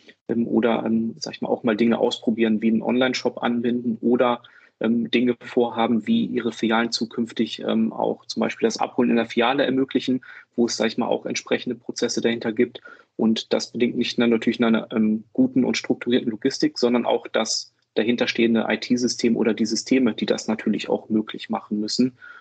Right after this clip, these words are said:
Und, ähm, da sehe ich die Herausforderung, ähm, vielschichtig in, in den Bereichen.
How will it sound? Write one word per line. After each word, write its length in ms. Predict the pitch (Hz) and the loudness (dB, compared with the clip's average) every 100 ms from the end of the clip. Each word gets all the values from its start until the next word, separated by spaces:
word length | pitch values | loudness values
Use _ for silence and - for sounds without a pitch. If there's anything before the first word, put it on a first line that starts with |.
| _ | _
Und, 300 | 110 110 - | 0 0 -2
ähm, 240 | - 110 - | -4 -4 -2
da 260 | 104 107 113 113 | 0 0 0 0
sehe 160 | 113 | 0
ich 120 | 113 - | 0 0
die 200 | 113 110 | 0 0
Herausforderung, 760 | 107 110 - 113 113 110 110 | 0 0 2 2 2 2 0
ähm, 160 | 110 107 - | 0 -4 0
vielschichtig 640 | 123 123 - - - - | -2 0 -4 -4 -8 -6
in, 160 | 107 104 | -6 -4
in 160 | 107 | -2
den 180 | 107 101 | 0 -2
Bereichen. 440 | 101 104 101 - | -2 -4 -6 -10